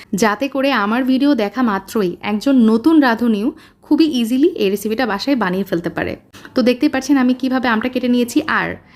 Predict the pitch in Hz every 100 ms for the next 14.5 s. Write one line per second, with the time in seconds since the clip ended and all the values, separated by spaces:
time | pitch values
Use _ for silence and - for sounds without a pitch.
0 | - _ - 240 - 320 285 254 247 220
1 | 202 214 214 202 208 180 190 226 226 233
2 | 233 247 - 190 208 202 196 208 220 240
3 | 220 196 226 220 190 - 349 294 185 175
4 | 196 208 214 202 370 440 - - 220 226
5 | 247 254 233 214 196 202 214 190 233 233
6 | 220 208 233 240 233 202 311 202 180 -
7 | 233 226 262 285 302 339 349 - 185 202
8 | 302 285 240 214 196 190 262 - - -
9 | - 175 185 175 180 - 185 185 202 220
10 | 240 247 240 196 - 185 196 403 - -
11 | 175 175 - 220 185 180 208 185 170 151
12 | 151 - - - - - - - 277 269
13 | 285 262 190 269 214 226 196 196 220 208
14 | 262 269 180 175 294